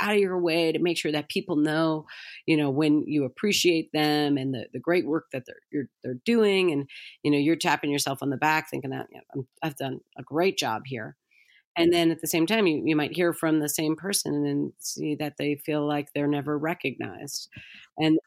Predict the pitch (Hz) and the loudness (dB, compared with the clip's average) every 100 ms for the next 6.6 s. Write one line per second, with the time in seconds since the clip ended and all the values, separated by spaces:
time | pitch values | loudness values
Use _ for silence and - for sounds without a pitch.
0 | _ - 170 175 170 170 165 123 147 147 | _ -4 0 2 2 4 2 2 -2 0
1 | 208 156 143 139 - 143 139 151 147 147 | 2 2 0 -4 -6 -4 -4 -2 -2 0
2 | 143 139 - _ _ 160 147 170 175 - | -2 -8 -20 _ _ -4 0 2 2 0
3 | - 175 - 127 135 147 - 110 123 156 | -2 -2 -2 -2 0 -2 -4 -4 -2 -2
4 | 69 - - - - - - - 135 127 | -2 -6 -6 -8 -16 -20 -20 -4 -2 0
5 | 156 202 165 143 - 143 139 139 147 139 | 2 2 2 0 -2 0 2 0 -4 -2
6 | 160 147 147 139 139 | 0 0 0 0 -2